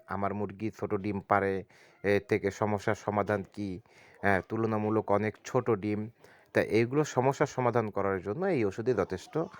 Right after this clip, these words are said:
আমার হাতে যে ডিমটা দেখতে পাচ্ছেন, এটা অনেক ছোট ডিম পাড়ে আমার মুরগি।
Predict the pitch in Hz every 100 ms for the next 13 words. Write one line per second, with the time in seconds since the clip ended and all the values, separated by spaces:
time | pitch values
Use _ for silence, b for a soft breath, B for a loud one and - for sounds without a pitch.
0 | B B - 120 127 143 120 113 107 104
1 | 117 107 - 98 98 - 175 147 110 104
2 | 104 - - 165 139 120 98 90 90 90
3 | 92 87 85 143